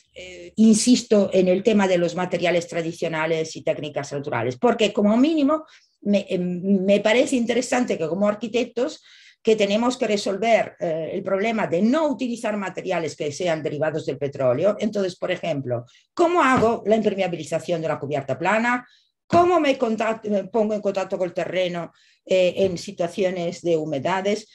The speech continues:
Bien, como mínimo sabemos que existen ejemplos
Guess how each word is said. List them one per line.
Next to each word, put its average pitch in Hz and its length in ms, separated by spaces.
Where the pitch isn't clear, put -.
Bien, 202 460
como 196 260
mínimo 294 380
sabemos 269 600
que 202 100
existen 226 560
ejemplos 226 880